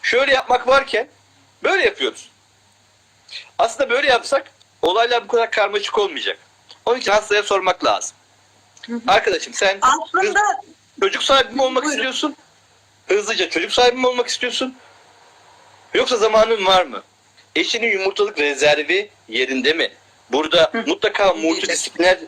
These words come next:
Speaker 1: multidisipliner olmak lazım. Eşi polikistik
Speaker 2: Evet.
Speaker 1: overse, kendisinde ciddi varikosel varsa iki taraflı, bir de üzerine üstlük bir yıldır evliler ve hiç çocuk sahibi olamadılarsa,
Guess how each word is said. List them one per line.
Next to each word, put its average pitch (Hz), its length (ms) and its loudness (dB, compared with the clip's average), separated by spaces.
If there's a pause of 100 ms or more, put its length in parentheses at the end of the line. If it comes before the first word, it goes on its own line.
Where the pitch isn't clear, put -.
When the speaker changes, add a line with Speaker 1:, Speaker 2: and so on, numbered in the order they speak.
(460)
Speaker 1:
multidisipliner 151 720 0
olmak 143 360 2
lazım. 101 280 2 (300)
Eşi - 240 -2
polikistik 214 440 -2
Speaker 2:
Evet. 262 120 -2
Speaker 1:
overse, 180 560 2 (960)
kendisinde 202 680 0 (180)
ciddi 175 380 -4
varikosel 175 520 0
varsa 156 440 2
iki - 140 -8
taraflı, 123 500 0 (720)
bir 160 80 -6
de 208 140 -2
üzerine 208 260 0
üstlük 202 320 -4 (420)
bir 214 160 -4
yıldır 208 260 0
evliler 190 500 2
ve 170 120 -2
hiç - 380 -4
çocuk 185 260 -2
sahibi 170 300 2
olamadılarsa, 147 800 0